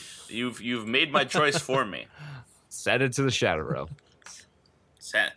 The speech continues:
Speaker 2: well, it's going down, kids. For anyone who wants to see the other one, it's actually by an actual reviewer. Uh, Horror Blades Reviews of, of Relic. He gives it a six out of ten.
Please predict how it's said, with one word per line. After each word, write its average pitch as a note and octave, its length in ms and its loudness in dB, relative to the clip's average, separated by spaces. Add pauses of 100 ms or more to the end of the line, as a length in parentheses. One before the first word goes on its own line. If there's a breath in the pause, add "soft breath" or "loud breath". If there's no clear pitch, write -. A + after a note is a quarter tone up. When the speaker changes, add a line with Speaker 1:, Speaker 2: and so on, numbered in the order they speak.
(300 loud breath)
Speaker 2:
well, C3 120 2
it's C3 100 -2
going C#3+ 300 4
down, B2 280 6
kids. G2 320 -2 (140 loud breath)
For A#2+ 140 2
anyone C#3 240 4
who B2+ 140 -4
wants A2 480 4 (100)
to F#2+ 260 -6
see - 180 -4
the G#2 100 2
other G2 120 6
one, F2+ 100 -2
it's F#2+ 180 -6
actually A#2 360 2
by G#2 160 6
an G2+ 80 6
actual G#2 320 2
reviewer. G2+ 600 0 (480 soft breath)
Uh, F2+ 260 2
Horror A2+ 480 2
Blades G#2 420 2
Reviews G2+ 640 -2 (100)
of, F#2 380 -4
of F#2 140 -4
Relic. F#2+ 480 0 (200 soft breath)
He F#2+ 140 -6
gives G2 200 0
it F2+ 80 -2
a F2 60 -6
six - 280 -6
out F2+ 120 4
of E2+ 80 -4
ten. F2+ 320 -4